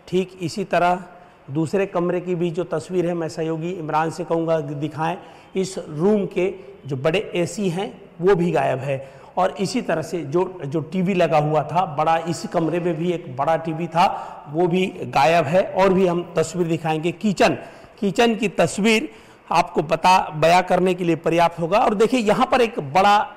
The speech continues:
जो एलईडी टीवी रखा था, चूँकि ये हॉल है तो उस लिहाज से जो अतिथि आते थे, मेहमान आते थे, यहाँ बैठकर मनोरंजन के साधन भी था और तमाम जो चीज़ें थी। और ये पूरी जो प्लग है, स्विच है, तमाम उखड़ी उखड़ी हुई हैं।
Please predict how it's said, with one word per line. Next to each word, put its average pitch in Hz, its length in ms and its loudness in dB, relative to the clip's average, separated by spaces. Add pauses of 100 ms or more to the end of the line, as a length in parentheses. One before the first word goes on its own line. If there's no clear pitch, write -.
जो 175 220 -4
एलईडी 180 440 4 (220)
टीवी 190 200 0
रखा 175 300 0
था, 165 360 -4 (640)
चूँकि 196 200 -2
ये 190 140 4
हॉल 175 280 4
है 196 200 -4 (320)
तो 175 60 -2
उस 185 260 -4
लिहाज 170 280 4
से 170 140 -4
जो 170 240 0 (380)
अतिथि 180 420 -2
आते 170 280 4
थे, 180 160 -2
मेहमान 160 420 0
आते 165 240 -4
थे, 170 140 -8
यहाँ 147 280 -4
बैठकर 170 460 0 (380)
मनोरंजन 160 560 0
के 180 180 -2
साधन 170 360 -2
भी 170 120 -2
था 170 200 4
और 165 360 -2
तमाम 165 340 2
जो 151 100 -4
चीज़ें 165 320 -2
थी। 190 280 -4 (220)
और 180 80 0
ये 202 80 4
पूरी 202 500 0
जो 160 180 0 (360)
प्लग 190 260 4
है, 165 360 0
स्विच 214 440 -4
है, 175 180 4 (340)
तमाम 175 380 4 (380)
उखड़ी 202 280 2
उखड़ी 175 280 2
हुई 165 240 0
हैं। 170 380 -6